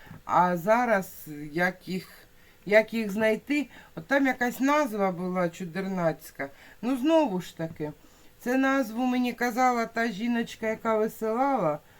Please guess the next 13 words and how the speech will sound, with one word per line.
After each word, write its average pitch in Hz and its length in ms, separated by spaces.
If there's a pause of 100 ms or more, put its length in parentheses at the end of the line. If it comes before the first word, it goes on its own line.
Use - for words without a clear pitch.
(480)
Якась 214 480
така 226 340
подвійна, 196 960
ну, 190 160
по 185 180
типу, 190 420
чи 208 400 (880)
зелений 202 760
мед, 151 580
от 135 200
щось - 320
отаке. 202 500 (800)
Е, 175 800